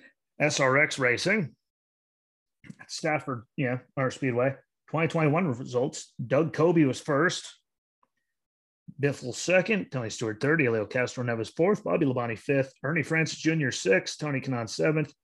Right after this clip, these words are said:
Willie T Ribbs eighth. Like, that's a real name. I didn't think so. Paul Tracy ninth. Marco Andretti tenth. Michael Waltrip eleventh. And Bill Elliott rounding out the top twelve.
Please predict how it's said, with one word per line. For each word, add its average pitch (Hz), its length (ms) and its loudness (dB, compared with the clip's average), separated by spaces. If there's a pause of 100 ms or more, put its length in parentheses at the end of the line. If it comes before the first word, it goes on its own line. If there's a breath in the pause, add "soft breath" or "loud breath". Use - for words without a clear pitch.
(300)
Willie 170 360 4
T 190 200 0
Ribbs 143 640 0
eighth. 143 300 -2
Like, 104 160 -10
that's 127 220 -8
a 131 40 -6
real 135 200 2
name. 135 220 0
I 101 60 -10
didn't 110 160 -8
think 139 140 -6
so. 110 120 -10
Paul 147 220 -2
Tracy 160 320 2
ninth. 160 280 2
Marco 160 300 0
Andretti 147 380 0
tenth. 143 240 -6
Michael 151 240 -2
Waltrip 131 260 -2
eleventh. 123 280 -2
And 127 100 -6
Bill 120 160 -2
Elliott 117 240 -2 (680)
rounding 120 240 0
out 107 120 -2
the - 60 -16
top 113 360 0
twelve. 151 680 4